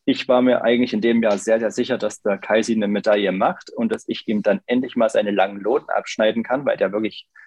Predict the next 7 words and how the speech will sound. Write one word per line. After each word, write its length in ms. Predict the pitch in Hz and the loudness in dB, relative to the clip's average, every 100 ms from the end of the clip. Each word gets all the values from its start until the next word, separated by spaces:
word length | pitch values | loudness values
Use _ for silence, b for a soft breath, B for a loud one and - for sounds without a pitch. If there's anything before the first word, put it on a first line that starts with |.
| b - | b -2
immer 180 | 123 117 | 2 2
noch 140 | 113 | 2
so 360 | - 107 101 98 - | 2 2 2 0 2
Boygroup, 580 | 117 139 - 110 107 - - | 2 0 -2 -4 -4 -6 -4
ähm, 520 | 101 104 101 101 117 _ _ _ _ | -2 0 0 -2 -4 _ _ _ _
Frisur 560 | - 120 104 117 113 - | -6 -2 0 2 2 2
hat. 180 | 156 | -2